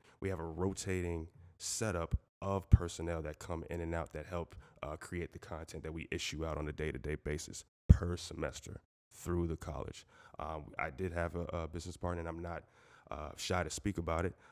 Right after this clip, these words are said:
Uh, we actually decided to part ways in May, and I've been, you know, running it ever since. And while it's been a challenge to, uh,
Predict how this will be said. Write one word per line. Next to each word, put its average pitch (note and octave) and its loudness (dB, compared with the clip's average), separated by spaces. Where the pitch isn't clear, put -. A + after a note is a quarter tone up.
Uh, D#2 -2
we E2 -2
actually E2 -6
decided D#2+ -4
to - -14
part D#2 2
ways E2+ -2
in D2+ -8
May, F2 -2
and D#2 -4
I've E2 -6
been, E2+ -6
you E2+ -4
know, E2+ -2
running F2 -2
it E2+ -2
ever F2 0
since. G2 -2
And D#2+ -8
while F#2 2
it's F2+ -2
been F#2 2
a F2 0
challenge F#2 0
to, E2+ -4
uh, C#2+ -6